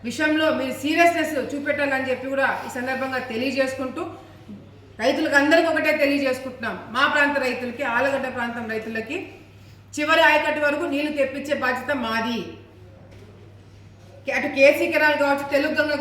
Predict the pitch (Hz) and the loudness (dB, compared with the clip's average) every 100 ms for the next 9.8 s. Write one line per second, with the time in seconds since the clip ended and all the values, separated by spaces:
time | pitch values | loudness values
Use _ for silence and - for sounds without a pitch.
0 | 277 269 254 - 269 277 320 294 285 294 | 2 2 0 0 2 2 0 0 0 0
1 | 285 277 269 269 262 262 - - - - | 0 -2 -2 -2 2 2 0 -8 -14 -20
2 | - 208 247 320 339 349 339 262 180 - | -10 0 2 4 2 -2 0 0 -4 -12
3 | - - - - 240 311 320 320 320 294 | -18 -20 -20 -2 2 4 4 0 -2 2
4 | 285 302 294 294 311 302 277 285 294 294 | 4 4 0 0 -2 -2 -4 -2 -2 0
5 | 277 277 277 277 254 277 349 349 330 311 | -4 -4 -6 -2 0 2 0 2 4 2
6 | 302 285 262 269 277 254 269 269 262 247 | 2 -2 -2 -4 -2 -2 -4 -6 -8 -6
7 | 240 240 220 339 415 - - - - 226 | -6 -8 -8 -8 -10 -12 -20 -20 -14 -6
8 | 262 294 302 277 277 294 294 269 254 285 | 2 4 4 2 4 2 2 0 4 4
9 | 302 294 294 285 233 269 294 | 2 -4 -4 -4 0 4 4